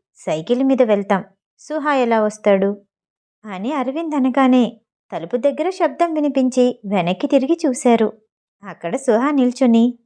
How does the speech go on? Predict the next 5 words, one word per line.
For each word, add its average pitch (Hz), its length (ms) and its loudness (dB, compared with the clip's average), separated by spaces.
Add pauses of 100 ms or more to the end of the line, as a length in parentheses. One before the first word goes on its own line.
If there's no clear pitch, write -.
(120)
చేతులు 226 260 -4
కట్టుకుని 240 760 0
అరవింద్ని 202 540 0
సీరియస్గా 285 720 2
చూస్తున్నాడు. 226 640 2